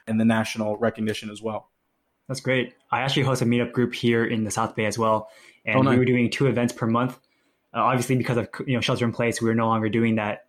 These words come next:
Speaker 2: for the foreseeable future. But you're right, it absolutely does help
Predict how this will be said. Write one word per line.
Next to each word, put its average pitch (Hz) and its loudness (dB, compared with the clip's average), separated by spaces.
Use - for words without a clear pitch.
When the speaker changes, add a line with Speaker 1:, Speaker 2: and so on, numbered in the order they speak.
Speaker 2:
for 107 -2
the 101 -4
foreseeable 107 -2
future. 117 -2
But 110 0
you're 117 2
right, 127 0
it 110 0
absolutely 120 0
does 117 0
help 117 -2